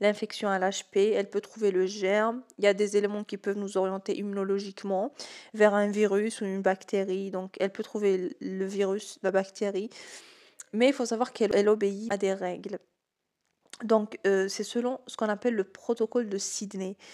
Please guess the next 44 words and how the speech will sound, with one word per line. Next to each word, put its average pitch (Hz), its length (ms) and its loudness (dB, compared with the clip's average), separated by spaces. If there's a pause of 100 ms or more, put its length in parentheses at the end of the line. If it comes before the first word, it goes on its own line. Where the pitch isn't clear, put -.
(240)
C'est-à-dire, 214 420 2
on 202 120 -2
doit 202 240 0
faire 208 340 0
trois - 240 2
prélèvements 208 500 0
au 196 80 -2
niveau 196 260 -2
de 185 120 0
l'antre. 196 480 -4 (320)
Quand 226 220 4
je 208 120 -2
dis 208 140 -8
trois 214 480 6
prélèvements 196 480 0
au 196 80 -2
niveau 196 200 -2
de 196 40 -4
l'antre, 196 180 -4
c'est-à-dire 190 380 -4 (160)
un, 233 260 6
il 202 120 -4
va 196 160 4
être 190 220 -4
au - 20 -4
niveau 196 340 -2 (320)
de, 185 380 0
de 185 180 -2
la, 190 140 4 (120)
de, 185 400 -2
de 190 120 -4
la 185 120 4
petite - 380 -6
courbure, 196 460 -2
donc 196 320 -4
un 202 160 0
versant 202 500 -2
petite 202 380 -10
courbure, 202 560 -2
un 202 160 2
versant 196 560 0
grande 196 340 -2
courbure 202 520 2 (280)
et 208 120 6